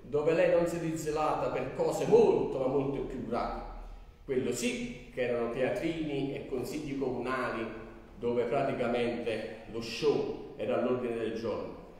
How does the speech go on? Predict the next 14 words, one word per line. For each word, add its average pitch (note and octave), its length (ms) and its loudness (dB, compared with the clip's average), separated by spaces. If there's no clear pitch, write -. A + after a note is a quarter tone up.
La G#2 160 -6
mia D3+ 220 0
amministrazione, B2 840 -6
questo D#3+ 500 0
consiglio G#2+ 420 -4
comunale G#2+ 460 -4
nella G2+ 240 -6
sua C3+ 160 -4
integrità, A2+ 800 -4
integrità, - 1120 -6
eh, A2+ 380 -2
sta C3 240 -6
dando A#2+ 300 -2
dimostrazione A#2 1200 -4